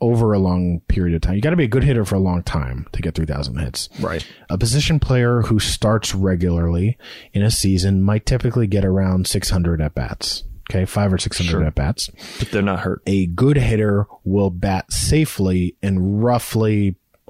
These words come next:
Speaker 1: a hundred and eighty to two hundred hits per year. So that's between a three hundred and a three thirty-three average, which
Speaker 2: Okay.
Speaker 1: obviously is a very good hitter.
Speaker 2: Yeah.
Speaker 1: Since most players are only up for eight to ten years at the major league level, and they usually decline significantly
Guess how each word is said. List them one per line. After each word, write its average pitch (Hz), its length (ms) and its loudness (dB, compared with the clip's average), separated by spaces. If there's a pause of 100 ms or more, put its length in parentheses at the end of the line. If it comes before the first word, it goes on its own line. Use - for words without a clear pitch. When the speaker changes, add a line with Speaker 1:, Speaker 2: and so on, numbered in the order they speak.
Speaker 1:
a 107 60 -6
hundred 113 260 2
and 98 60 2
eighty 95 220 0
to 85 100 0
two 85 200 -2
hundred 67 400 -4 (520)
hits 67 280 -4
per 90 160 0
year. 78 300 -2 (360)
So 104 140 -2
that's 113 220 0
between 117 440 0
a 98 80 0
three 120 180 0
hundred 110 260 0
and 98 80 0
a 92 40 0
three - 180 -2
thirty-three 87 540 0
average, - 720 -8
which 85 160 -4
Speaker 2:
Okay. 95 140 -6 (180)
Speaker 1:
obviously 80 380 -2
is 80 80 2
a 85 40 -2
very 73 180 -2
good 80 120 0
hitter. 101 220 0 (140)
Speaker 2:
Yeah. 90 120 -4 (480)
Speaker 1:
Since 107 220 -4
most 123 200 0
players 123 260 2
are 113 80 -2
only 110 220 0
up 101 100 -2
for 95 360 -2
eight 95 180 -2
to - 80 0
ten 92 180 0
years 120 560 2
at 95 140 -4
the 92 60 -2
major 90 280 0
league 85 140 0
level, 92 460 0 (300)
and 92 100 0
they 90 60 2
usually 92 260 0
decline 85 420 -2
significantly 90 640 -4